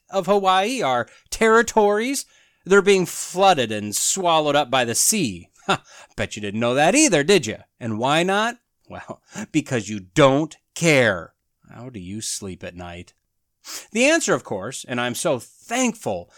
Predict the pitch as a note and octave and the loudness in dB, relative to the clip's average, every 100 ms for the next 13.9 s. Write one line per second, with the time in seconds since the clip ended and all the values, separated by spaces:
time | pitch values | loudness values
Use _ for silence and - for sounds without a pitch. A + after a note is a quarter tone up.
0 | - - C#3 C#3 C3+ D#3+ A#3 G#3 - D#3+ | -20 -4 0 2 0 -2 -2 -2 -2 -4
1 | C3+ B2 - - A#3 A#3 F3+ C3+ A#2 A2+ | -4 -4 -2 0 2 2 2 -2 -4 -4
2 | G#2+ A#2+ A2 D#3+ C3+ A2 - E3+ E3 B2 | -4 -6 -6 -2 -4 -4 -4 -2 -2 -4
3 | G#2 G#2+ G2 G2+ F#2+ - - B2+ F#2 F#2 | -6 -10 -10 -10 -8 -10 -12 -16 -14 -8
4 | G#2+ A#2+ G#2+ G2+ - G#2+ F3+ F#3+ A#2+ A2+ | -4 -2 -4 -8 -10 -8 -4 -4 -4 -8
5 | G3+ C#4 G3+ G3 - _ _ - D4 A#3 | -2 0 2 0 -6 _ _ 2 4 4
6 | - - _ E3 A3 A#3+ A3 G#3+ - G3+ | -2 -20 _ 2 4 4 2 -2 -6 -2
7 | A3 A3+ G#3+ G#3+ G3+ F#3+ G3 G3 F#3+ F3 | 0 0 -2 -4 -4 -6 -4 -2 -2 0
8 | F3+ - D3+ C3 C#3+ E3 G#3+ A3+ F#3 D3+ | -2 -2 -6 -4 -6 0 0 0 -2 -4
9 | B2 - G#2 - G3 F#3 F#3 - - A#3+ | -4 -8 -10 -4 -2 0 -2 -6 -8 -4
10 | A3+ E3+ F3+ G3 D#3+ C#3+ A2+ - F#3+ G3 | -4 -4 -2 -2 -2 -4 -4 -4 -2 0
11 | F#3+ F#3+ F#3 - - _ D3+ C3+ C3+ A2 | 0 0 -2 -8 -20 _ -4 -2 -2 -4
12 | A#2+ C3+ A#3+ A#3 A3+ G#3 B2+ A#2 B2 A#2+ | -2 2 2 2 -2 -2 -6 -8 -6 -2
13 | A3 A3 F#3+ D#3+ - D#3 D3+ - | -2 0 -2 -2 -2 0 0 -2